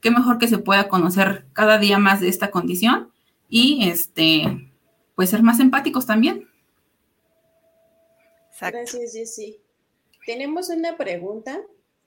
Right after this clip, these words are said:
Speaker 3: este, es de J. Marcos Magosa. Dice, "Los niños autismo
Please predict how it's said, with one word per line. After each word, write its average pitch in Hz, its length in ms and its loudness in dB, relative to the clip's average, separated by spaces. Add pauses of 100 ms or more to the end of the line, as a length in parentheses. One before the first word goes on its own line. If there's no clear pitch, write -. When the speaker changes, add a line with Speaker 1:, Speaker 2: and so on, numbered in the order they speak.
Speaker 3:
este, 175 680 -14
es 214 100 -12
de 233 120 -10
J. 214 280 -16
Marcos 185 380 -16
Magosa. 190 640 -12
Dice, 214 340 -12
"Los 220 160 -10
niños 277 540 -10
autismo 214 760 -12